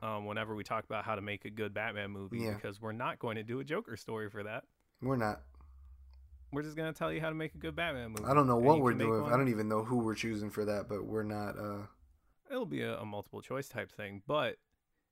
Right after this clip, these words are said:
Speaker 1: it's not going to be a, a Joker story.
Speaker 2: I feel like,
Speaker 1: So,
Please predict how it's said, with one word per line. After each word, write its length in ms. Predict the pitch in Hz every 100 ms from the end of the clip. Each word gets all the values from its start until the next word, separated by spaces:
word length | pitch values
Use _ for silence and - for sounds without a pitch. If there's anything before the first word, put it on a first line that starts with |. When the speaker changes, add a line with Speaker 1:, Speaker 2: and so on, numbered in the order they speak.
| _ _ -
Speaker 1:
it's 140 | 123
not 180 | 147 143
going 160 | 139 131
to 60 | 120
be 260 | 120 120
a, 240 | 113 110 113
a 60 | 113
Joker 280 | 113 104 -
story. 340 | - - 127 -
Speaker 2:
I 80 | 127
feel 260 | - 156 147
like, 240 | 147 139
Speaker 1:
So, 280 | 123 120